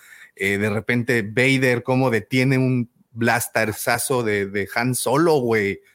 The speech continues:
O sea, se le puso al pedo a Han Solo y ¡pah!, con la mano detuvo. Era el suegro y nadie lo sabía en ese momento. Entonces, eh, pues eso, obvio, el momento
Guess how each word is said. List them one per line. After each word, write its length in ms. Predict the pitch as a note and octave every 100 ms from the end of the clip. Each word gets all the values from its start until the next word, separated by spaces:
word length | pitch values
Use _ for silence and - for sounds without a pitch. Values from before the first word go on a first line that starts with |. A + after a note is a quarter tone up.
| _ _
O 80 | B2
sea, 160 | A#2+ C#3+
se 140 | C#3+
le 160 | C3 B2
puso 320 | D#3 D#3 D#3+
al 180 | D3+ C#3
pedo 400 | _ - D#3 D3+
a 80 | D3
Han 220 | D3+ D#3+
Solo 480 | D#3 D#3+ D#3+ E3+ D3+
y 100 | B2+
¡pah!, 160 | A2+ - - _
con 120 | A#2+
la 80 | A#2
mano 260 | C#3 D3+ D3
detuvo. 480 | A#2 - D#3+ A#3 - _ - - _ _ _
Era 220 | - A3 G#3+
el 140 | F3
suegro 560 | - A#3 A#3+ A#3 G#3+ G3+
y 120 | G#3
nadie 360 | D#4 B3+ C4 B3+
lo 120 | G#3+
sabía 420 | - G3+ F#3 C4
en 80 | A#3
ese 240 | A#3+ A#3+
momento. 880 | G#3+ F3+ F#3 A#3 B3 G3+ D#3+ A2 - _ _ _ _ _ _ _
Entonces, 880 | - D3 C#3+ E3+ E3+ G3 F#3 - - _
eh, 520 | B2 C3 B2 A#2+ A#2+ - _ _ _
pues 320 | B2+ A#2+ -
eso, 400 | C#3+ D3+ - B2+ C3
obvio, 420 | C3 A#2+ A#2 B2 _ _
el 100 | A2
momento 600 | G#2+ A2 A#2 B2 A2 -